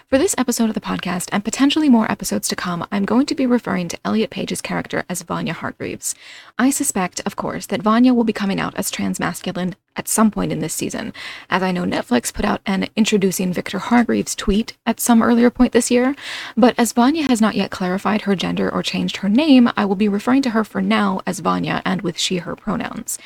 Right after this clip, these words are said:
If and when she comes out, of course, I will obviously no longer use that name or those pronouns for the character. But because Vanya has not yet come out, and because there's still a small possibility that Victor Hargreaves could strictly be Vanya Hargreaves' doppelganger,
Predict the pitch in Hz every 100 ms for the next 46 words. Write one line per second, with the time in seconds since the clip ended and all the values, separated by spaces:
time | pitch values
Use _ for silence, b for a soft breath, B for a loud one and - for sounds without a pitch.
0 | B B B - 196 185 175 180 175 -
1 | 180 269 311 311 - 208 196 - 175 170
2 | - _ 214 202 - 165 - 175 180 180
3 | 170 170 160 156 156 156 147 113 - 175
4 | 170 - - 294 233 220 - 180 - -
5 | 160 - - 67 - B B B B -
6 | 208 233 - 302 294 240 226 208 196 185
7 | - 175 - 170 156 165 - 175 - 254
8 | 269 254 - 202 - 202 214 202 - 208
9 | 262 285 226 - 196 180 185 180 196 208
10 | - 214 - 294 247 233 - - 311 285
11 | - 220 - 196 180 180 175 170 175 170
12 | 160 160 - - 339 226 185 175 170